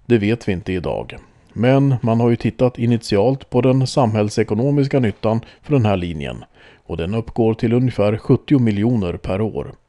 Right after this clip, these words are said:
Det är en ganska stor positiv effekt. Ett annat frågetecken är när busslinjen faktiskt kan invigas.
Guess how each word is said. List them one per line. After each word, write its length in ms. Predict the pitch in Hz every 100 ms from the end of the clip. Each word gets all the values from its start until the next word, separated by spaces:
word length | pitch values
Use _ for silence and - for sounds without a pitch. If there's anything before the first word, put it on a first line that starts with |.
| _ -
Det 80 |
är 40 | 98
en 100 | 123
ganska 360 | 117 104 123
stor 360 | 113 147 143 147
positiv 600 | - 123 - 120 92 101
effekt. 540 | 120 78 - - - - _ _ - - - - - _ _
Ett 180 | - 98
annat 300 | 90 95 117
frågetecken 760 | - 131 110 110 123 - 131 123 -
är 160 | 113
när 300 | 117 117 113
busslinjen 680 | 123 123 - 95 104 139 139
faktiskt 580 | 131 120 - 123 - -
kan 180 | 135 156
invigas. 880 | 104 95 127 143 76 58 - -